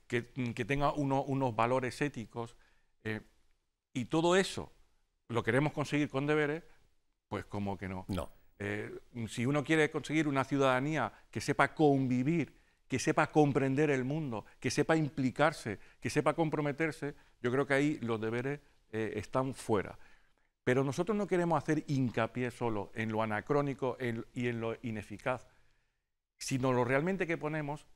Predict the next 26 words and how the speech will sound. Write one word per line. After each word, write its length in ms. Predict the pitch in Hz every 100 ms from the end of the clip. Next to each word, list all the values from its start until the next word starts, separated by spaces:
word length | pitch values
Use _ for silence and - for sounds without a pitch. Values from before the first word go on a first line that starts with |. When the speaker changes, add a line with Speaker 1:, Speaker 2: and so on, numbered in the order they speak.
| -
Speaker 1:
la 160 | 123 120
atención, 580 | 113 107 107 147 139
porque 260 | 143 113 123
si 140 | 120
no 100 | 123
diríamos, 420 | 160 147 127 104 -
no 260 | 120 143 185
deberes, 500 | 190 190 202 233 - _ _ _ _ _ _ _ -
ningún 400 | 143 160 220 214
día 280 | 233 262 -
durante 340 | - 123 127 135
todo 180 | 151 131
el 80 |
año. 280 | 107 95 95 - _ _ _ _ _ _ _ _ _
Pero 200 | 110 107
hemos 560 | 104 104 104 104 104 -
sido 160 | 143
muy 120 | 147
blanditos. 540 | 127 107 110 196 - 95
Hemos 120 | 104
Speaker 2:
Solamente 320 | 120 120 135 127
Speaker 1:
dicho, 40 |
Speaker 2:
los 100 | 104
fines 180 | 117 98
de 60 |
semana. 300 | 87 65 64